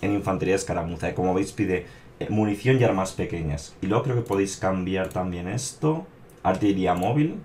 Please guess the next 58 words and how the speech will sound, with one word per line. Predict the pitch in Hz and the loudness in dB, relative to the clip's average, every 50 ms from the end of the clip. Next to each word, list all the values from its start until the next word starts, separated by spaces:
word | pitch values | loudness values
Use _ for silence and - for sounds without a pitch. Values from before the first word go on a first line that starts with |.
| - - | -8 -2
toda | - 101 104 | 2 4 4
artillería | 104 101 - 101 98 92 92 92 92 | 4 2 2 0 2 2 2 2 2
móvil, | 104 120 139 139 143 143 139 139 - - | 4 2 4 4 4 4 2 0 0 0
y | 95 | 2
luego | 101 101 110 147 | 4 4 4 4
toda | - 101 101 | 4 2 2
aquí | 101 - 101 | 2 2 0
artillería | 98 98 - 87 85 95 92 92 95 | -2 -2 -2 0 0 0 2 2 2
escaramuzas. | 92 - - 90 - 90 98 110 131 - 160 165 - - - - - - | 0 0 -2 -2 -2 -2 -2 -4 -2 -2 -2 -4 -4 -6 -12 -18 -14 -8
Esa | - - 110 | -4 2 4
sería | 135 127 127 | 6 6 6
un | 127 | 6
poco | 117 117 113 117 | 6 4 2 2
mi | 113 113 | 2 2
estrategia, | 110 - - 101 - 123 135 135 - 147 160 - - - - - - - - | 2 2 0 2 2 2 0 0 -2 -4 -4 -4 -8 -16 -20 -20 -20 -4 0
y | - | 4
bueno, | 113 113 110 104 98 | 6 6 6 8 8
ganar | 92 95 104 104 | 6 8 8 8
al | 107 | 8
otomano, | 107 104 - 87 85 78 64 60 55 73 | 6 6 4 2 0 0 -2 -2 -2 0
¿no? | 90 - - - - - - - - - - - - | 0 0 0 -2 -8 -16 -18 -18 -18 -18 -16 -2 2
Eh, | 92 98 | 4 4
bueno, | 104 101 90 87 | 4 4 2 2
estoy | 90 92 - 107 104 | -2 0 0 4 6
hablando | 104 107 110 110 113 | 6 6 6 4 4
mucho | 113 113 110 - 117 | 2 2 2 4 4
de | - | 4
la | - | 4
parte | - - - 90 | 2 0 0 0
bélica | 92 92 95 101 - 131 113 | 0 2 0 2 2 0 0
porque | - - - | 0 -4 -4
es | 92 95 | -4 -6
un | 92 80 | -4 -2
país | 90 90 - | -2 -4 -2
que | - | -4
está | 92 - 90 | -4 -4 -2
más | 90 95 92 - | -2 -2 -4 -4
centrado | 92 90 92 92 92 92 | -4 -4 -2 -2 -2 -2
como | - 92 92 | -2 -2 -2
en | 92 | -2
la | 85 87 - | -2 -2 -2
parte | 90 87 - - | -4 -4 -2 -4
bélica, | 90 87 92 98 - - - 175 - - - - - - - - - - | -4 -2 -2 -2 -4 -4 -4 -8 -10 -10 -14 -20 -20 -20 -20 -20 2 4
pero | 131 127 139 143 139 143 | 6 8 8 8 6 6
creo | 127 113 113 123 127 139 139 - | 6 6 6 6 6 4 2 0
que | - - 113 110 120 120 | 0 2 4 4 4 4
también | - 107 95 101 101 | 4 4 4 4 2
es | 113 113 123 | 2 0 0
un | 120 | 0
país | 101 98 107 120 - | 2 2 2 2 2
del | - 92 85 - | 0 0 0 -2
que | 92 | -4
está | 92 - - 95 | -2 -2 0 0
muy | 101 101 101 101 104 101 | 0 0 -2 -2 -2 -2
chulo | - - 101 90 87 | -2 -2 0 0 0
hablar | 87 90 87 87 82 | 0 0 0 -2 -2
de | 78 80 85 | -2 -2 0
él, | - 147 - | 0 -2 -2